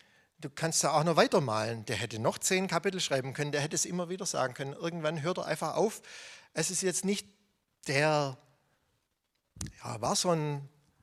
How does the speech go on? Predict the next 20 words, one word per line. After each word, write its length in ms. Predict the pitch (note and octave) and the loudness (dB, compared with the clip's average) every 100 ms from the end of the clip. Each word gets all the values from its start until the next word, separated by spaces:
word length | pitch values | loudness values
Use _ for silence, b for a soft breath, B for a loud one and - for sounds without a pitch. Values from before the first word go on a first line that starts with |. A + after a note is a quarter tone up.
| _ | _
ein 100 | D3 | -6
Feuerwerk, 560 | - F#3+ G#3 F3 F3+ G3 | 6 8 8 10 8 8
das 160 | D#3+ E3 | 2 4
haben 80 | |
wir 100 | E3 | 4
gesehen, 380 | D#3 D3 D#3+ G3+ | 4 4 4 6
aber 280 | D3+ D3 - B B B | 8 8 6 B B B
es 160 | D3 F#3+ | 4 6
ist 180 | D#3 E3 | 6 4
nicht 220 | F#3+ A#3 | 4 6
so 120 | G3 | 6
der 300 | - F3 G3+ | 6 8 8
Schluss 600 | F#3 - F#3 G#3 - - | 6 4 4 4 4 4
mit 260 | F3 F3+ - | 0 0 0
Segen 560 | - D#3 F3 E3+ E3+ | 2 2 2 0 0
und 160 | D#3 D3 | -2 -2
was 160 | D3 D3+ | -2 -2
weiß 100 | - | -4
ich 240 | D3+ D3+ | -6 -2
was. 300 | C#3+ - | 0 0